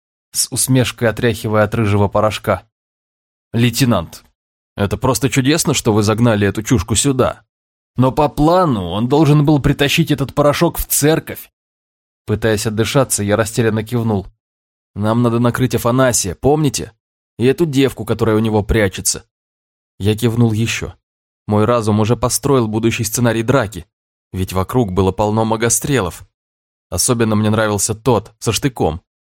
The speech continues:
Я мог многое наворотить с таким оружием. «А, еще один рак!» прохрипел Сивый,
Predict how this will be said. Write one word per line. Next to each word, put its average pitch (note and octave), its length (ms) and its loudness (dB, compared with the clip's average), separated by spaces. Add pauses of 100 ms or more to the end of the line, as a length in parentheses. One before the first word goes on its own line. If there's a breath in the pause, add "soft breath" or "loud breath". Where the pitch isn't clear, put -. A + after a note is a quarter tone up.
(180)
Я G#2 160 0
мог A#2+ 260 0
многое D3+ 420 2
наворотить D#3+ 480 0
с - 20 -2
таким G#2+ 300 0
оружием. F#2 400 2 (800)
«А, G2+ 400 -10
еще B2+ 440 -2
один B2 220 -6
рак!» C3 460 -8 (560)
прохрипел A2+ 500 0
Сивый, F#2+ 420 0